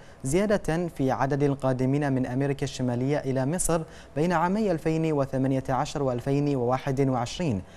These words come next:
ليصل إلى أكثر من ثلاثمائة ألف شخص. وخلال الفترة نفسها سيرتفع عدد الزوار من إفريقيا أيضا، في حين يتوقع أن يرتفع عدد القادمين من منطقة الشرق الأوسط ليصل إلى أكثر من مليون وثلاثمائة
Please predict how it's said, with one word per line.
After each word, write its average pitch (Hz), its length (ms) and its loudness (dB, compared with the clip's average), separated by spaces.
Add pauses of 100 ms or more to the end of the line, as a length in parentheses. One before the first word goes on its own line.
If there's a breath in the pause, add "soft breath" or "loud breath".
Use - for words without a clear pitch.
(240 loud breath)
ليصل 113 300 0
إلى 120 140 0
أكثر 139 460 -2
من 131 180 2
ثلاثمائة 139 840 -2
ألف 165 240 -2
شخص. - 420 -4 (380 loud breath)
وخلال 110 500 0
الفترة 131 500 0
نفسها 151 600 0 (260 loud breath)
سيرتفع 165 840 2
عدد 147 220 2
الزوار 127 500 0
من 131 140 0
إفريقيا 143 560 -2
أيضا، 127 360 0 (320 loud breath)
في 110 120 -4
حين 127 220 0
يتوقع 135 640 0
أن 123 100 -2
يرتفع 131 400 -2
عدد 131 320 0
القادمين 131 580 0
من 131 60 0
منطقة 131 380 -4 (240)
الشرق 131 360 -4
الأوسط 156 440 0 (420 loud breath)
ليصل 196 280 2
إلى 165 160 4
أكثر 151 380 0
من 143 180 2
مليون 131 300 2
وثلاثمائة 139 520 0